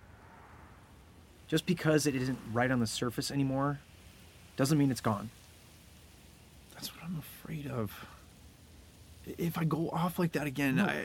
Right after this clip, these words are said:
Speaker 1: come on. I'm not saying that you're doomed, that your anger is always going to get the better of you. I'm, listen,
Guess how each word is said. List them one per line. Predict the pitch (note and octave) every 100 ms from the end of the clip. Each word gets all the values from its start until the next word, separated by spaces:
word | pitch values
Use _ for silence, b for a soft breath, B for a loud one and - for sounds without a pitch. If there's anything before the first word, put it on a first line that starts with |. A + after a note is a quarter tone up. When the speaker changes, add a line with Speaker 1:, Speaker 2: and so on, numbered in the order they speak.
| -
Speaker 1:
come | B3 C4+
on. | A#2 G2+
I'm | C3
not | E3 A3
saying | - A#3+ A3+
that | C#3
you're | B2+
doomed, | G#2+ B2 D#3+ C#3 C#3+
that | A#2+ A2+ -
your | B2 A#2
anger | C3 D3+ C3 B2+
is |
always | C3+ C3+ C#3
going | - B2+
to |
get | A#2 A2
the |
better | G2 B2 F3
of | G#2+
you. | A#2 C3 -
I'm, | A#2+ B2 - - - - - - - - - - - - - - - - - B B -
listen, | C3+ G#2+